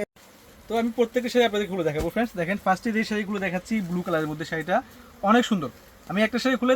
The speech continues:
তারপর প্রত্যেকটা ডিজাইন কালার দেখিয়ে দিব। এখানে কিন্তু অনেক আছে, আমি যদি প্রত্যেকটা শাড়ি খুলতে যাই দেখা যায় ভিডিওটা ম্যাক্সিমাম আধা ঘন্টা কি, ইয়া, মানে আধা ঘন্টার উপরে চলে যাবে। তো আমি একটা শাড়ি খুলে দেখাচ্ছি আপনাদেরকে। দেখেন তো কত সুন্দর, ফুল বডিতে কিন্তু কাজ করা থাকবে, ফুল বডিতে কাজ করা থাকবে।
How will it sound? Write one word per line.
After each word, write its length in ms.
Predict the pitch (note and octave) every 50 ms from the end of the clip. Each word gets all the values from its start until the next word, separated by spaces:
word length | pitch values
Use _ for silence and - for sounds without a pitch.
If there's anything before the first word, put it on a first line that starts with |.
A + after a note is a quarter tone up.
| A#3 A#3
তারপর 180 | A3 G3+ B3 B3 G3+
প্রত্যেকটা 360 | B3 A3+ G#3+ - B3+ A#3 B3+ A#3+ G#3+
ডিজাইন 240 | A#3 G#3 A#3 A#3+ B3 A3
কালার 200 | A3 G3+ G#3 G#3+ F#3
দেখিয়ে 200 | F#3+ C#3 F3+ F3 D#3
দিব। 100 | C#3+ A#2+ G#2+ - - - - - - -
এখানে 180 | - F3+ G#3+ A#3 C4
কিন্তু 120 | C4 B3+ A#3+
অনেক 140 | A#3 B3 A#3+ A#3 G#3
আছে, 140 | - - C#3+ - -
আমি 100 | E3+ G3+ A3
যদি 100 | B3+ A#3+ B3 -
প্রত্যেকটা 320 | A#3+ A3+ A3 - C4 B3 A#3+ -
শাড়ি 120 | A#3+ B3+ B3
খুলতে 180 | A3 A#3 A3 B3 A#3 G3+
যাই 120 | G3+ G#3+ A#3 F#3+
দেখা 140 | G3 F#3 G#3 G3+
যায় 120 | A3 A#3 A3 F#3+
ভিডিওটা 260 | F#3+ G#3 A3+ A#3 A3+ A#3 G#3+
ম্যাক্সিমাম 380 | G#3+ G#3 - - A#3+ A#3 A#3+ B3 B3 - - - - - -
আধা 200 | E3+ F#3+ F#3+ A#3 A#3
ঘন্টা 200 | B3 B3 A#3+ B3+ A#3+
কি, 100 | A3+ C4+ C#4 C4+ A#3
ইয়া, 140 | G#3+ G#3+ G3 F#3 F3 E3+ E3+ E3+ E3+ G3+
মানে 120 | A3 B3 B3
আধা 100 | A#3+ A#3+ B3+
ঘন্টার 220 | C4+ C4+ C#4 C#4
উপরে 140 | A3+ C4+ C4 G#3+
চলে 140 | B3 A#3 G#3+ F3+
যাবে। 140 | E3+ B2+ A#2+ - - - - - - - -
তো 40 | - A#3+ B3
আমি 80 | B3 B3+ B3
একটা 140 | B3 - B3 -
শাড়ি 140 | C4 C4+ G#3+
খুলে 120 | A#3+ A#3+ A3
দেখাচ্ছি 220 | G3 G3 G3 - A3 G#3
আপনাদেরকে। 280 | F#3 F#3+ F#3 F3+ G3 G#3+ F3+
দেখেন 160 | F3 F#3 F#3+ F#3
তো 40 | G#3 - A3
কত 100 | G#3+ - A#3+ -
সুন্দর, 220 | A#3 A#3 A#3 A#3 C4 - - - - - - - -
ফুল 200 | - A3 B3 C4+ C#4 A3
বডিতে 220 | A#3+ A#3+ B3 A3 C4+ B3+
কিন্তু 140 | C4+ B3+ B3+ B3
কাজ 80 | A#3+ - -
করা 100 | A#3 G#3+ G#3
থাকবে, 160 | G#3+ F3 D#3+ - - - - - - -
ফুল 200 | A3+ B3 C4+ C#4 C4 G#3 G#3
বডিতে 240 | A#3+ B3 A#3+ A3+ B3+ A#3+
কাজ 100 | A#3+ A3+ -
করা 100 | B3+ A#3 G#3
থাকবে। 160 | A#3 A3+ B3